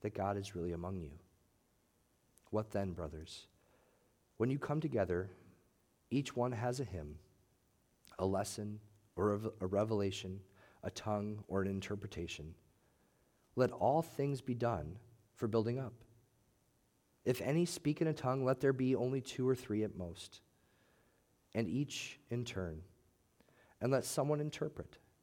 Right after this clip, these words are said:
But if there is no one to interpret, let each of them keep silent in church and speak to himself and to God. Let two or three prophets speak, and let others weigh what is said. If a revelation is made to another sitting there,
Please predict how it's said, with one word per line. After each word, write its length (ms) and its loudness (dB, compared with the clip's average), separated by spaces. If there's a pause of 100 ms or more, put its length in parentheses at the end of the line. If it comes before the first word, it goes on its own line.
(320)
But 80 8
if 120 4
there 120 10
is 260 6
no 120 4
one 200 4
to 180 -2
interpret, 500 -2
let 220 2
each 240 0
of 100 0
them 200 2
keep 260 -4
silent 640 0
in 120 -4
church 520 -12
and 140 -4
speak 360 0
to 120 0
himself 580 -2
and 140 -6
to 100 -14
God. 360 -6 (1400)
Let 160 2
two 180 2
or 80 4
three 220 2
prophets 720 -4
speak, 500 -8
and 120 2
let 200 4
others 340 6
weigh 520 2 (180)
what 180 4
is 120 2
said. 380 0 (1000)
If 160 8
a 60 8
revelation 640 8
is 220 0
made 440 2
to 120 -2
another 260 4
sitting 380 2
there, 260 2